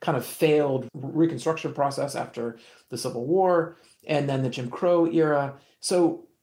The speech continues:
we can also say, though, that the Civil Rights Act of nineteen sixty-four and the Civil Rights Movement,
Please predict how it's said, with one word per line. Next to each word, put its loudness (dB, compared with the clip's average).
we -4
can -2
also 0
say, -2
though, -6
that -2
the 0
Civil -2
Rights 0
Act 0
of -2
nineteen -6
sixty-four -6
and 0
the 2
Civil 0
Rights -2
Movement, -4